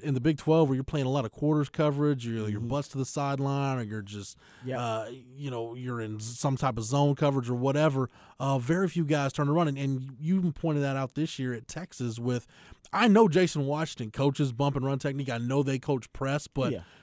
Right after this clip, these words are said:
Speaker 1: you don't see corners, very, very rarely do you see guys truly
Speaker 2: Get
Speaker 1: bump
Speaker 2: their
Speaker 1: and
Speaker 2: hands on
Speaker 1: run.
Speaker 2: guys.
Speaker 1: Yeah.
Speaker 2: Yeah.
Speaker 1: Um,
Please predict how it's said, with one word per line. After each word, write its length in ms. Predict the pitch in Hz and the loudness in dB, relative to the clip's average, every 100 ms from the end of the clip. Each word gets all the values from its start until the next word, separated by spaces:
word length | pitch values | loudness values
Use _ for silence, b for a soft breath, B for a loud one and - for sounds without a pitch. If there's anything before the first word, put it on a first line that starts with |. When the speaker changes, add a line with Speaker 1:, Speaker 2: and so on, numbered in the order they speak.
| B | B
Speaker 1:
you 100 | 147 | 0
don't 180 | 214 202 | 2 0
see 520 | - - 180 175 151 - _ | -4 -6 -4 -2 -4 -8 _
corners, 460 | - - 165 151 127 | -6 2 4 4 4
very, 280 | 151 185 165 | 2 2 2
very 560 | - 175 131 196 180 | -2 -4 0 2 4
rarely 440 | 131 127 151 156 123 | 2 6 6 6 4
do 80 | |
you 100 | 127 | -2
see 160 | 120 131 | -2 -2
guys 240 | 127 120 | -2 -2
truly 340 | - 147 135 120 | -2 2 2 2
Speaker 2:
Get 160 | 104 98 | -2 -2
Speaker 1:
bump 240 | 127 131 | 0 0
Speaker 2:
their 80 | 139 | -2
Speaker 1:
and 80 | 123 | 0
Speaker 2:
hands 240 | 147 123 | 0 2
on 140 | 127 113 | 0 0
Speaker 1:
run. 60 | 104 | -2
Speaker 2:
guys. 140 | 113 | -2
Speaker 1:
Yeah. 260 | 139 110 98 - | -2 -2 -6 -10
Speaker 2:
Yeah. 180 | 143 110 B - | -10 -10 B -2
Speaker 1:
Um, 640 | 170 175 160 139 113 104 | 4 8 8 6 2 -4